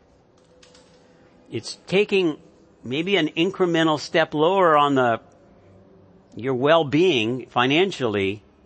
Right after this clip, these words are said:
so that you can give that. Sacrificial giving. There are se-, you know, you can't do that every week because by, you know, the seventh week, you got nothing.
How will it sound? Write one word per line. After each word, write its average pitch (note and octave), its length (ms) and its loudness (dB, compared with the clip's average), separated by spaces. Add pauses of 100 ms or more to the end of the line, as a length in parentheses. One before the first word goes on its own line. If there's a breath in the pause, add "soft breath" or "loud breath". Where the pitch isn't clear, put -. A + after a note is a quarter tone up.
(640)
so - 140 -6
that A#2+ 140 -6
you D#3+ 100 0
can C3 220 -2
give D3 300 -2
that. G2+ 300 -2 (140)
Sacrificial D3+ 760 -4
giving. A#2+ 260 -4
There C#3+ 160 2
are D#3+ 220 4
se-, - 360 -6
you F#3 120 -8
know, D#3+ 220 -4 (100)
you F3 100 -12
can't G3 300 0
do G3 140 0
that E3 160 4
every D#3 180 0
week C#3+ 380 -2
because C#3 320 -4
by, C#3+ 400 0
you D3 80 -8
know, D3 260 -4
the B2+ 100 -12
seventh C3 460 -4
week, C#3 340 -4
you C#3 60 -16
got B2 180 0
nothing. B2+ 420 -4